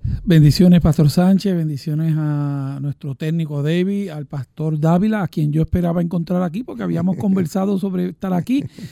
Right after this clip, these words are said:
Speaker 1: pero reconozco que ha sido un día largo, eh, fuerte, y que también hay que atender, ¿verdad?, algunos asuntos con la familia. Así que, pastor, extrañemos que estemos, que estuvieras aquí,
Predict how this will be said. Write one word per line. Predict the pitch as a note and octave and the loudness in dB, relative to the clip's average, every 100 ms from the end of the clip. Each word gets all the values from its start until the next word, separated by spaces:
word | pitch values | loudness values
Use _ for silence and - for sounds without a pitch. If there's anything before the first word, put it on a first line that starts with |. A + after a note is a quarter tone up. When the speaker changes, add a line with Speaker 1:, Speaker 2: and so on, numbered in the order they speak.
| - _ _ | -18 _ _
Speaker 1:
pero | G3+ A3 C4 | 2 4 4
reconozco | A#3 F3+ F3+ F3 F3 A3 | 4 4 6 6 6 2
que | F#3 | 4
ha | F3 | 4
sido | G3 F#3+ | 6 6
un | G3 | 6
día | F#3+ G3+ F3+ | 6 4 4
largo, | F3 F#3+ A3 A#3 B3 B3 | 4 4 4 4 2 0
eh, | F#3 D#3+ D#3 | -2 -4 -4
fuerte, | - F#3 A3 A#3 C4 C#4 E4 _ _ _ _ | 0 2 4 2 0 -2 -4 _ _ _ _
y | E3+ | -8
que | D#3+ D#3+ | -6 -4
también | E3 D#3 E3 F3 | -2 0 2 2
hay | F3+ | 2
que | F#3+ | 0
atender, | F3 E3+ D#3+ E3+ E3+ | -2 0 0 2 0
¿verdad?, | D#3 D#3+ | 0 0
algunos | D#3 D3+ D#3+ | 0 2 2
asuntos | D3+ D#3+ D3+ D#3 | 2 -2 -4 -6
con | F3 D3+ | -4 -6
la | |
familia. | C#3 B2+ C3+ C#3 C3 A#2+ - - _ _ | -4 -4 -2 -2 -4 -12 -20 -20 _ _
Así | D3 C3+ D#3 | -8 -4 -6
que, | C#3+ D#3+ D#3 | -4 -2 -2
pastor, | D3 D3+ - G3+ B3+ | -2 -6 -2 -2 0
extrañemos | B3+ - E3+ E3 F#3 A3+ | -2 0 4 6 8 6
que | A#3 | 4
estemos, | G3 G#3 A3 A#3+ | 2 4 4 2
que | - F#3 | 2 -2
estuvieras | - G3+ G3+ G3+ A3+ B3+ | 0 0 2 2 2 0
aquí, | A#3+ A3 | -2 -6